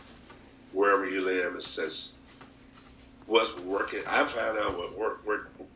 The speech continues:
that may work in Texas does not work in California, all right? And what works on the East Coast does not work in California. <laughs> And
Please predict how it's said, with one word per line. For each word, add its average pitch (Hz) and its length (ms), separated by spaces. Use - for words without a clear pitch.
that 87 200
may 98 160
work 113 280
in 101 100
Texas - 720
does - 340
not 139 320
work 127 240
in 117 60
California, 107 680
all 85 140
right? 107 300
And 98 120
what 104 300
works 101 280
on 92 120
the 85 160
East 120 340
Coast 113 380
does 98 340
not 135 460
work - 220
in - 200
California. - 480
<laughs> - 520
And - 100